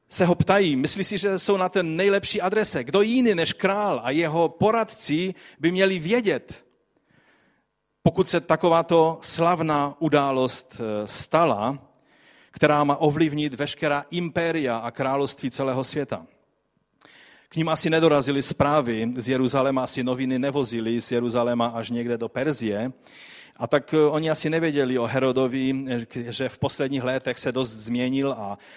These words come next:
a je pohlcen, posedlý paranojou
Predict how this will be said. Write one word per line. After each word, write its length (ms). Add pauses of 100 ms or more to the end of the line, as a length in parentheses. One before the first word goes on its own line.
(120)
a 60
je 100
pohlcen, 800
posedlý 560
paranojou 840